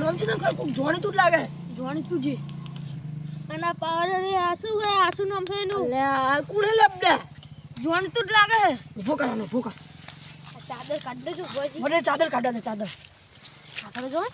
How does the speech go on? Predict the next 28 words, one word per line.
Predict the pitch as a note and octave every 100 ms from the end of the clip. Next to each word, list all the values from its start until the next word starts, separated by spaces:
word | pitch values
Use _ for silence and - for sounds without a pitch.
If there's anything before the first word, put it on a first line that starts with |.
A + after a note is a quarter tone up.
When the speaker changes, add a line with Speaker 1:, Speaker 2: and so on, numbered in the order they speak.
| - - -
Speaker 1:
લે, | F#4+
આ | G#4 -
તો | A#4+
અસુર | F#4 A#4
નો | B4 A#4
હોય. | G#4 G#4 G4+ - -
Speaker 2:
હે? | G#4+ C5+ - - - - -
Speaker 1:
લે, | F#4
તે | G4
આવું | G4+ G#4
ચમ | -
કર્યું? | G4+ F4 F#4 F#4 -
બધાને | A#3 F4
ચમ | F#4 G#4+
બીવડાય, | F4+ F4+ E4+
હે? | F4 - -
Speaker 2:
આ | F4+
બધાને | D#4+ G4
ચમ | B4+ C5+
Speaker 1:
બરાબર, |
Speaker 2:
બીવડાય? | C5 E4+ D#4
Speaker 1:
ચાલ, | D#4 C4+ C#4+ B3
બે | D4
ત્રણ | D4 D4+
થપ્પડ | - - A3+ - F4
નો |
ખાય. | E4+ - - - - - -
હે? | F4+